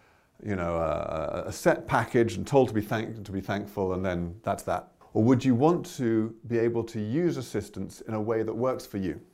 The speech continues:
The people are in crisis, it's a terrible situation, the trauma is immense, and God only knows what people have been through, the experiences people have been through, and their families have been through.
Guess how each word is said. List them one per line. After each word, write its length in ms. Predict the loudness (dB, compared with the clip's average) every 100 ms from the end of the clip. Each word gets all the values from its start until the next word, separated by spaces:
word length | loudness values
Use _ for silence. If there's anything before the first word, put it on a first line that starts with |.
| _ _ _ _ -18
The 80 |
people 340 | 0 0 2 0
are 60 |
in 80 | -2
crisis, 560 | 0 0 0 0 -2 -2
it's 140 | -14
a 20 |
terrible 340 | -4 0 2 0
situation, 560 | -4 -2 0 -2 -2
the 80 | -6
trauma 460 | -6 -2 0 0 -2
is 140 | -2
immense, 480 | 0 0 -2 -6 -12
and 120 | -8
God 160 | -4 -2
only 220 | 0 -2
knows 180 | -2 -4
what 100 | -4
people 240 | -6 -4
have 80 | -4
been 200 | -2 -2
through, 180 | -4 -6
the 60 |
experiences 420 | -4 -2 -2 -2 -8
people 220 | -8 -8
have 100 | -4
been 180 | -2 -4
through, 320 | -4 -4 -4 -14 _ -16
and 120 | -12
their 80 | -10
families 400 | -4 -2 -2 -2
have 100 | -2
been 180 | -4 -4
through. 360 | -4 -4 -4